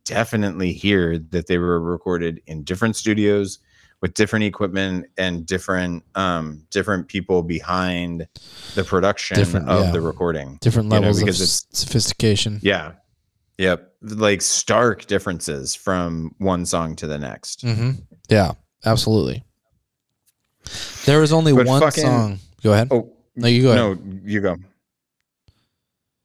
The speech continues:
Speaker 2: Okay, I was gonna say there's only one song on this entire album that's not a twelve bar,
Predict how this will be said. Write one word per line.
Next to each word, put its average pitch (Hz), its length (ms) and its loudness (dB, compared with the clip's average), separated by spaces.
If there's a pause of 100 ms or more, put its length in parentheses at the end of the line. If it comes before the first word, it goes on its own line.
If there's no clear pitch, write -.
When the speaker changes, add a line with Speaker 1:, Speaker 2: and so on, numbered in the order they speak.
(460)
Speaker 2:
Okay, 113 140 4
I 98 100 4
was 117 120 6
gonna 139 140 4
say 143 180 4
there's 151 180 8
only 175 200 6
one 127 460 4
song 95 580 2
on 95 140 -4
this 98 220 0
entire 107 280 2
album 101 320 2
that's 95 180 -2
not 101 160 2
a 92 60 2
twelve 95 340 2
bar, 90 280 0